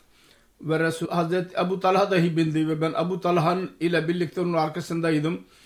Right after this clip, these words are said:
Resulullah sallallahu aleyhi ve sellem Hayber'in sokaklarında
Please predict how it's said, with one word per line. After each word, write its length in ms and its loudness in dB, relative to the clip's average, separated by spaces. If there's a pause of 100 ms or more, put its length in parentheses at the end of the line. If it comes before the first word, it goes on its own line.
(340)
Resulullah 580 0
sallallahu 400 0
aleyhi 140 0
ve 40 -2
sellem 260 -4
Hayber'in 680 2 (520)
sokaklarında 1600 -2